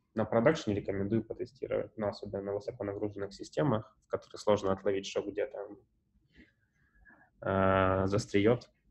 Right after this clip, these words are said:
Именно Flight Recorder и Mission Control. Они немного старые тулзы, в принципе, потому что их делали еще где-то в девяностых, но они толковые вещи показывают. Вот, э, начиная с двенадцатой Java, давайте тоже так же, т-, ну, по аналогичной схеме пройдемся.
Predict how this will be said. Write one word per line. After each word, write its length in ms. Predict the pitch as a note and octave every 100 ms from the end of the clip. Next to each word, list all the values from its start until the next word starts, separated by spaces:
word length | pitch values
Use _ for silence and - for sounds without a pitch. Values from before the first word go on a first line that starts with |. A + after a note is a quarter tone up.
| _ _ _ _ _ _ _ -
Именно 280 | B2+ A2+ G#2+
Flight 300 | G#2+ A2+ -
Recorder 460 | A2+ A#2 G#2+ G#2
и 340 | G2+ G2+ G2+ G2+
Mission 300 | G#2 - G2
Control. 360 | G2 - - -
Они 180 | A#2+ D#3+
немного 360 | C#3+ D3+ B2+
старые 340 | - C3+ F3+ D3+
тулзы, 280 | B2 A2 G#2
в 60 |
принципе, 340 | - A2+ - G2+
потому 380 | - G#2 G#2 G#2+
что 140 | G#2
их 100 | G#2
делали 260 | A2+ G2 F#2+
еще 160 | -
где-то 240 | G2+ G2+ G2
в 80 |
девяностых, 540 | G2 G2+ G2 G2 - -
но 80 | G#2
они 340 | B2 G#2+ G#2 _ _ _ _ _ -
толковые 520 | F#2 G2 G#2 G2+ G2
вещи 280 | G2+ - -
показывают. 520 | - - A2+ B2 C3 _ _ _ _ _ _ _ _ _ _ - - - - - - - A2
Вот, 360 | A2 G2 -
э, 240 | - A2+ A2+
начиная 360 | A#2 - D#3+
с 20 |
двенадцатой 360 | C#3+ F#3 F#3 C3+
Java, 560 | A#2+ C3 B2 A#2 A2+ - -
давайте 420 | G#2+ A#2 A2+ G#2
тоже 300 | A#2 G2+ F#2+
так 180 | G#2+ G#2
же, 80 |
т-, 200 | - - -
ну, 160 | D3
по 80 | -
аналогичной 480 | A#2 A#2 A2+ - G#2+
схеме 240 | - G#2 G2
пройдемся. 360 | G2+ G2 -